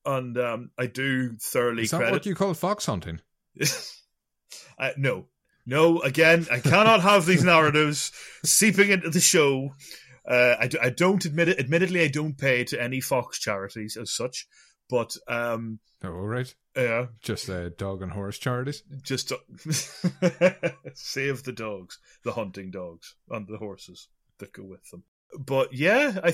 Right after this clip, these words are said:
Speaker 1: I, I, um, I credit all my time on these games that I was actually quite good firing a railgun. So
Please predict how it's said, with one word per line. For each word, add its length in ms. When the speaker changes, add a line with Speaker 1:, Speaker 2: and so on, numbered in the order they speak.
Speaker 1:
I, 200
I, 320
um, 360
I 120
credit 360
all 220
my 120
time 420
on 200
these 220
games 460
that 120
I 60
was 120
actually 260
quite 240
good 220
firing 340
a 40
railgun. 520
So 160